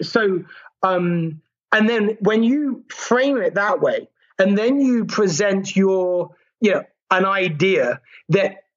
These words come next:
that gets to the, um, uh,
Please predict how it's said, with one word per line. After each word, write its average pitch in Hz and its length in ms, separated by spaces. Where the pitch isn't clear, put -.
that 165 300
gets 208 380
to 185 460
the, 165 540
um, 143 520
uh, 139 260